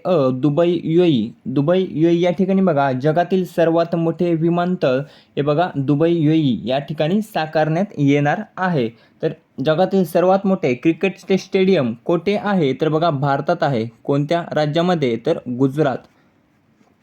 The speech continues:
गुजरात येथे बघा अहमदवा-, अहमदाबाद येथील आहे ते स्टेडियम, जे बघा अं, जगातील सर्वात मोठे क्रिकेट स्टे-, स्टेडियम आहे. बारावा प्रश्न आहे,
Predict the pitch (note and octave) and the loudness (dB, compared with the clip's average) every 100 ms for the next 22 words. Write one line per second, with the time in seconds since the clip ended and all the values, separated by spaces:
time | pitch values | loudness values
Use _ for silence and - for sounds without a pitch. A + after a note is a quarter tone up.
0 | _ _ _ _ B2 C3+ C#3 E3 E3+ F3+ | _ _ _ _ -2 0 2 0 2 0
1 | E3+ C#3 - D3 D#3+ D#3+ E3 - C3 D3 | 2 2 2 2 2 2 2 2 2 2
2 | D#3+ D#3+ D3+ D3+ C#3 F#3 C4 - _ _ | 4 4 2 0 2 0 0 -10 _ _
3 | _ _ _ _ _ _ _ _ _ _ | _ _ _ _ _ _ _ _ _ _
4 | _ _ _ _ - C#3 C#3 D#3+ D#3+ D3+ | _ _ _ _ -4 -2 0 0 0 0
5 | C#3 F#3 F#3+ _ - C3 C#3 D3+ C3+ F#3 | 0 0 -4 _ -6 -2 0 2 0 -2
6 | G#3 C#3 C3 B2+ C3+ D3 E3 E3+ C3 - | -2 0 0 0 0 0 0 2 0 0
7 | D#3 D3+ D#3+ D#3+ D3 C3+ G3+ G#3+ D#3+ C#3+ | 0 2 2 0 0 0 -2 -2 -2 0
8 | D3+ D3 - G#3 - - C3 B2+ F3+ F#3+ | -2 -4 -6 -6 -6 -2 0 0 -2 -4
9 | - D3 G#2 G#2+ - _ _ _ _ _ | -4 -4 -4 -8 -14 _ _ _ _ _
10 | _ _ _ _ _ _ _ _ _ _ | _ _ _ _ _ _ _ _ _ _
11 | _ _ _ _ _ _ _ _ _ _ | _ _ _ _ _ _ _ _ _ _
12 | _ _ _ _ _ _ - _ - C3 | _ _ _ _ _ _ -20 _ -6 -2
13 | D3+ F#3+ G3+ G#3 F#3+ D3+ | 0 0 0 -2 0 0